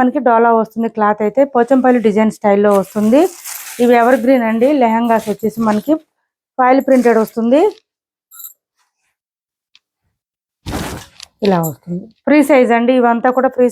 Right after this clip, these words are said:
సైజ్ లో వస్తుంది మనకి. డోలా క్లాత్ వస్తుంది. బ్లౌజ్ కూడా సేమ్ కాంట్రాస్ట్ వస్తుంది. బో-, బో-,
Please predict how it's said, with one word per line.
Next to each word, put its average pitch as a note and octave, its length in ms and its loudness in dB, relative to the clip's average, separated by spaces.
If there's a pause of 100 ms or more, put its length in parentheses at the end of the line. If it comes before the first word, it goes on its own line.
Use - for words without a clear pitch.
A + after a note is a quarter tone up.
సైజ్ A3+ 200 2
లో A3 120 4
వస్తుంది G#3+ 300 -8
మనకి. G#3+ 180 -6 (100)
డోలా G#3+ 280 2
క్లాత్ G3+ 280 -2
వస్తుంది. G#3+ 360 -6 (1500)
బ్లౌజ్ A#3+ 320 2
కూడా B3+ 160 2 (140)
సేమ్ B3 260 0
కాంట్రాస్ట్ A3+ 480 -2
వస్తుంది. A#3 360 -2 (160)
బో-, A3+ 220 -2 (220)
బో-, G#3+ 400 2